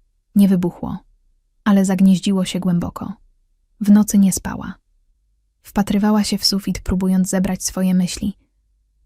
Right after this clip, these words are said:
ale każda z nich kończyła się pytaniem, na które nie znała odpowiedzi. „Dlaczego mi tego nie powiedział?” Rano, zanim dzieci wróciły, zaczęła przeszukiwać internet. Imię i nazwisko: Egor Nowak.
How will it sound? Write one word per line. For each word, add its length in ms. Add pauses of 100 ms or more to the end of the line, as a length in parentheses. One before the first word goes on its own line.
ale 180
każda 320
z 80
nich 180
kończyła 380
się 120
pytaniem, 500
na 120
które 300
nie 140
znała 280
odpowiedzi. 580 (840)
„Dlaczego 400
mi 140
tego 200
nie 140
powiedział?” 500 (1300)
Rano, 340
zanim 300
dzieci 260
wróciły, 520 (580)
zaczęła 420
przeszukiwać 600
internet. 560 (800)
Imię 260
i 100
nazwisko: 600 (600)
Egor 300
Nowak. 500